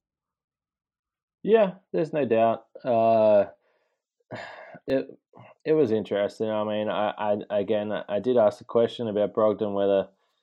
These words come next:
he, uh, to Bud, whether he thought that fatigue sort of set in tonight. Um, I, I guess it didn't surprise me too much that, that Brogdon had such a rough night tonight. He was back to twenty-seven minutes tonight, but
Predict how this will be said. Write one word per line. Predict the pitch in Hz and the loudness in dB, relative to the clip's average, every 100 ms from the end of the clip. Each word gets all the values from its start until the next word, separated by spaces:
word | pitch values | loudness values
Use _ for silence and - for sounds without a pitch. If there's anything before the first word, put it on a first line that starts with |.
| _ _ _ 104 | _ _ _ -6
he, | 113 107 104 101 | -2 -2 0 0
uh, | 107 107 | 0 0
to | 104 | -2
Bud, | 98 104 107 | 2 4 4
whether | 107 101 101 | 0 2 0
he | 98 104 104 95 - - - | 0 -2 -2 -6 -10 -16 -2
thought | 110 120 117 | 2 2 2
that | 107 | -2
fatigue | - - 110 107 | -2 -4 -2 -2
sort | 98 117 107 | -2 0 0
of | |
set | - 113 104 | 0 0 0
in | 107 | -2
tonight. | - 104 107 113 - _ | -4 -2 0 -2 -8 _
Um, | 107 98 98 95 95 95 _ _ _ _ - | -4 -2 -2 -2 -6 -10 _ _ _ _ -8
I, | 92 - _ _ _ 95 | -8 -8 _ _ _ -8
I | 98 | -2
guess | 117 113 113 - - - _ _ _ _ _ _ _ _ _ _ _ _ _ - | 2 2 2 -6 -20 -20 _ _ _ _ _ _ _ _ _ _ _ _ _ -6
it | 104 - | -6 -4
didn't | 113 117 | -4 -4
surprise | 120 123 - 101 101 104 | -6 -12 -2 2 2 0
me | 110 | -4
too | 95 110 110 | -6 -4 -2
much | 104 104 120 - - 110 | 0 -2 -4 -10 -8 0
that, | 101 95 - | 2 2 -2
that | 95 - | -4 0
Brogdon | 104 101 98 | 0 0 -4
had | 104 92 | -4 -4
such | 107 95 | -4 -2
a | 101 | 0
rough | 104 - | 0 0
night | 104 104 95 | -4 -4 -4
tonight. | 101 101 98 | -4 -2 -2
He | 98 | -2
was | 95 | -2
back | 113 107 | -2 -4
to | 113 | -6
twenty-seven | 117 107 - 104 98 | -6 -4 -2 -4 -2
minutes | 104 98 - | -6 -6 -8
tonight, | 104 113 107 | -4 -2 0
but | 104 92 | -2 -4